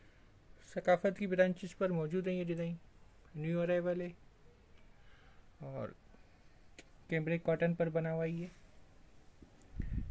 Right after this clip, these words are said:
बैक एंड ट्राउज़र स्लीव्स का फैब्रिक प्लेन दिया हुआ है।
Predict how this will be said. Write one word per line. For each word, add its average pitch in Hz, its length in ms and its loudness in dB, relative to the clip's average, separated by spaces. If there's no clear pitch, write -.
बैक 151 220 0
एंड 165 140 2
ट्राउज़र 160 400 2
स्लीव्स 160 380 -2
का 170 100 -2
फैब्रिक 165 420 -2
प्लेन 160 240 0
दिया 160 180 0
हुआ 165 120 2
है। 160 100 -4